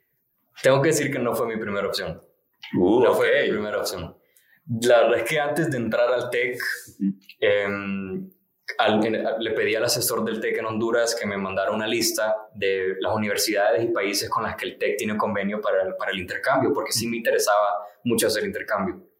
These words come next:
Speaker 1: Y siempre apunté a Singapur.
Speaker 2: Ok.
Speaker 1: Singapur era, eh, como el que más me interesaba y yo estaba decidido que me quería ir a Singapur precisamente por todo esto de que es uno de los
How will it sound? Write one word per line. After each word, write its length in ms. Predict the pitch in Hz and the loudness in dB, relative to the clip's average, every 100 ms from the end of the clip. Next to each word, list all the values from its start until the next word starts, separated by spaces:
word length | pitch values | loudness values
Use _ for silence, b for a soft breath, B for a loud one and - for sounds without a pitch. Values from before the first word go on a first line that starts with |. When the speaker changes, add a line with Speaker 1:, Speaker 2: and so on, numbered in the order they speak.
| B B B B B _ _ _ _ | B B B B B _ _ _ _
Speaker 1:
Y 960 | - 120 123 127 127 127 127 123 - - | 0 2 2 0 0 0 0 0 -2 -8
siempre 540 | - - 131 135 139 151 | -2 0 2 0 2 2
apunté 520 | 151 127 110 120 127 | 2 -2 -2 0 0
a 80 | 123 | 0
Singapur. 680 | 117 98 92 101 92 - - _ _ _ _ | 0 -2 -4 -4 -6 -8 -12 _ _ _ _
Speaker 2:
Ok. 120 | 95 | 0
Speaker 1:
Singapur 600 | 98 113 104 - 117 127 | 2 2 2 2 0 0
era, 560 | 127 120 123 117 110 - - - | 0 2 2 2 2 0 -4 -10
eh, 320 | - - - - | -6 -4 -4 -2
como 160 | 117 | 0
el 40 | 107 | 0
que 80 | 107 | 0
más 160 | 113 | 0
me 60 | 123 | 0
interesaba 760 | 131 123 - 131 131 131 127 113 | 2 2 2 2 2 2 2 2
y 100 | 107 | 2
yo 80 | |
estaba 240 | 107 120 117 | 0 0 2
decidido 480 | 113 107 110 117 117 | 0 0 0 0 -2
que 80 | |
me 80 | 110 | -4
quería 160 | 104 107 | -4 -2
ir 60 | |
a 40 | 110 | 0
Singapur 640 | 113 104 - 127 131 131 B B | 0 -2 -4 -2 -2 -4 B B
precisamente 640 | - 110 113 117 110 107 113 | -2 0 2 0 0 -2 -2
por 300 | 110 110 107 | 0 -2 -2
todo 200 | 107 107 | -2 -2
esto 340 | 104 107 120 | -2 -2 0
de 500 | 110 107 98 92 - | 0 0 -2 -4 -8
que 120 | - 107 | -6 -2
es 40 | |
uno 320 | 101 107 110 | 0 0 0
de 100 | 110 | 0
los 520 | 107 104 98 95 - | 0 0 0 0 -4